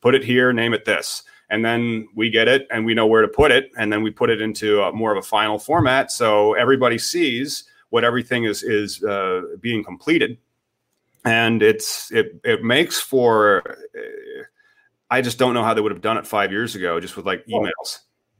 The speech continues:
Speaker 2: well,
Speaker 1: and
Speaker 2: yeah, I can
Speaker 1: and
Speaker 2: imagine. But
Speaker 1: documents.
Speaker 2: just like you said, though, uh, as far as the, uh, the owner to be more involved, uh, uh, it's kinda the same things where I tell people when, when people are getting arrested or whatever, and I've helped people in the past, I'm like, "Look,
Speaker 1: Yeah.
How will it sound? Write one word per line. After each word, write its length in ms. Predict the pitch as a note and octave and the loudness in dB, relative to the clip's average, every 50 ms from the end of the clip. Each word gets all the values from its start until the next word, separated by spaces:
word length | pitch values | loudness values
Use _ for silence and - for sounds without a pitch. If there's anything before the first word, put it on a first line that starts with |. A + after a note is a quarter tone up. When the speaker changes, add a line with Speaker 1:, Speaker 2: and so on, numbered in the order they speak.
| _ - | _ -6
Speaker 2:
well, 100 | G#3+ A#3 | -2 0
Speaker 1:
and 80 | A#3+ G3+ | 0 2
Speaker 2:
yeah, 120 | B2 G2 | 0 0
I 80 | F#2+ A#2+ | -2 -2
can 80 | A#2 - | -2 0
Speaker 1:
and 100 | D#3+ D3 | 0 2
Speaker 2:
imagine. 340 | D3+ E3 E3+ D#3+ - C#3+ C3 | 4 4 4 4 2 0 -2
But 140 | D#3+ E3 - | -4 -4 -4
Speaker 1:
documents. 80 | - - _ _ _ _ _ _ _ _ _ _ _ _ - | -6 -18 _ _ _ _ _ _ _ _ _ _ _ _ -10
Speaker 2:
just 160 | F#3+ G3+ - | -6 -2 -2
like 100 | G#3 F#3 | -2 -2
you 80 | F#3 D#3+ | -2 -2
said, 260 | - A3 A#3 G#3+ E3+ | 0 0 0 2 4
though, 240 | C#3+ C3+ C3 A#2+ F#2 | 4 4 4 2 2
uh, 380 | B2+ C3 B2 A#2+ A2+ G#2+ G#2 G2 - _ - - | 2 2 4 4 4 2 0 -2 -6 _ -16 -10
as 200 | F#2 A#2 A#2 - | -8 -8 -8 -6
far 200 | - D3 C#3 C#3 | -2 0 2 2
as 140 | C3+ B2 - | 0 0 -2
the, 200 | - A#2+ A#2+ A2+ | -4 -2 2 2
uh, 140 | A2 A2 G#2 | 2 2 2
the 120 | G2+ G#2 | 0 0
owner 220 | A2 C3 C#3 C#3 | 0 0 0 0
to 80 | B2+ A2+ | -2 -2
be 120 | G#2+ A2+ | -2 -2
more 220 | A2 A2 A2 A2 G#2+ | -2 0 0 0 0
involved, 420 | F#2+ G2 G2 G2 G2+ G#2 G2+ - _ _ _ _ _ _ _ | 0 0 0 0 0 -2 -4 -8 _ _ _ _ _ _ _
uh, 40 | A#2 | -6
uh, 540 | A2 G#2 G2+ G2+ G2+ - G2+ G#2+ G#2 G#2+ G#2+ G2 | -4 -2 0 0 -2 -2 0 0 0 0 0 -2
it's 120 | G2 - | -6 -6
kinda 220 | - - E3+ D#3+ C#3+ | -4 0 0 0 0
the 80 | C3+ | 0
same 320 | - - D#3 C#3 C#3 C3 A#2 | -2 -2 -2 -2 -2 -4 -6
things 320 | B2 - C#3+ C3 B2+ A#2+ | -4 -4 -2 -2 -2 -2
where 140 | A#2 A#2 A#2 | 0 0 0
I 40 | A#2 | 0
tell 180 | - - B2 A2+ | 0 -2 -2 -2
people 260 | B2+ A#2+ A#2 A#2 A2 | -2 -2 -2 -2 -2
when, 240 | A2+ A2+ A#2 - - _ _ - - - - | -2 -2 -4 -6 -10 _ _ -20 -16 -10 -6
when 140 | B2+ B2+ | -6 -4
people 200 | - F#3+ E3+ E3+ | -2 0 2 2
are 60 | D3+ C3+ | 2 4
getting 160 | C#3 B2 G2+ | 4 2 2
arrested 340 | F#2+ G2 G2 G2 - - G2+ | 2 2 0 0 -2 -2 -2
or 40 | |
whatever, 260 | F#2+ G2 G2 G2+ F#2+ G2+ | 0 2 2 2 2 2
and 100 | G2 G2 | 2 0
I've 140 | F#2 F#2 - _ _ - | -2 -4 -8 _ _ -4
helped 180 | G#2+ G#2+ - | -4 -2 -2
people 160 | A#2 G#2+ - | -2 -4 -2
in 60 | F#2+ F#2 | -2 -4
the 60 | F2 | -2
past, 420 | - - G2+ G2 F#2+ F#2+ - - | 0 2 2 2 2 0 -2 -4
I'm 80 | A2 A2 | -4 -2
like, 100 | A2 G2+ | -2 0
"Look, 200 | A2+ A#2+ A#2 | 2 2 2
Speaker 1:
Yeah. 40 | G2 | 2